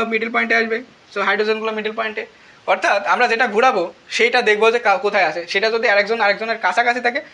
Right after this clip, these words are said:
তাহলে বাকিগুলা কী হবে? বাকি হাইড্রোজেন আছে, হাইড্রোজেনগুলো কী হবে? সবার কাছাকাছি থাকবে। আর যখন ওইটা দূরে দূরে থাকবে, তখন এগুলাও কী হবে? দূরে দূরে থাকবে। এটা আরেকটা ট্রিক্স, ঠিক আছে? এবার এই সিএইচ থ্রি কে যদি আমরা আবার ঘোরাই, তাহলে ও কী হবে? এই হাইড্রোজেনের কাছে আসবে।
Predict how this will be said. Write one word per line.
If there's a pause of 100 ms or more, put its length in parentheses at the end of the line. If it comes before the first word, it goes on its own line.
(100)
তাহলে (200)
বাকিগুলা
কী
হবে?
বাকি
হাইড্রোজেন
আছে,
হাইড্রোজেনগুলো
কী
হবে? (280)
সবার
কাছাকাছি
থাকবে। (340)
আর
যখন
ওইটা
দূরে
দূরে
থাকবে,
তখন
এগুলাও
কী
হবে?
দূরে
দূরে
থাকবে। (280)
এটা
আরেকটা
ট্রিক্স,
ঠিক
আছে? (340)
এবার (120)
এই
সিএইচ
থ্রি
কে
যদি
আমরা (100)
আবার
ঘোরাই,
তাহলে
ও
কী
হবে?
এই
হাইড্রোজেনের
কাছে
আসবে।